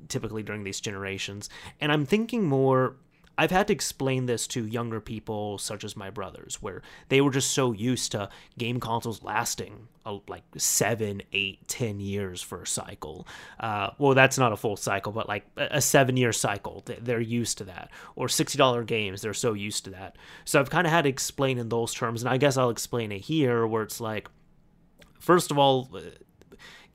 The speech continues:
game systems were not, like, these game console cycles, I think it's great that they're going on longer. And typically when a,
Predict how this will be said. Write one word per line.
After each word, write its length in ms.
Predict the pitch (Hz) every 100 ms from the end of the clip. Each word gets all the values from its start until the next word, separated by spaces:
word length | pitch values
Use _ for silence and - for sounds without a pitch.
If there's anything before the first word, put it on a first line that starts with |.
| 127
game 260 | 139 190
systems 540 | 180 190 - 165 147 143
were 440 | 147 139 131 123 -
not, 460 | 117 131 135 135 - -
like, 180 | 123 120
these 180 | 147
game 360 | 127 127 143 131
console 380 | 131 127 127 110
cycles, 600 | - 127 127 107 104 - - - - -
I 80 |
think 160 | 180 220
it's 100 | -
great 560 | 113 107 107 175 - - _ -
that 120 | 120
they're 140 | 120
going 260 | 117 123 113
on 240 | 104 123
longer. 400 | 131 131 139 147 143 - -
And 160 | 127 131
typically 340 | 202 220 233
when 180 | 202 160
a, 120 | 135